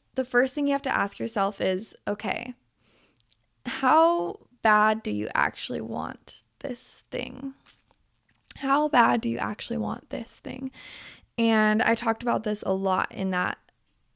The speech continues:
uh, previous, uh,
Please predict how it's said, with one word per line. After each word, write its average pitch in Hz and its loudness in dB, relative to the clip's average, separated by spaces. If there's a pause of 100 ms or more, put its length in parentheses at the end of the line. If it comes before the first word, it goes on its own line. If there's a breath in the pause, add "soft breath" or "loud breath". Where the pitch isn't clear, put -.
(100)
uh, 196 6
previous, 220 -2 (580)
uh, 226 -4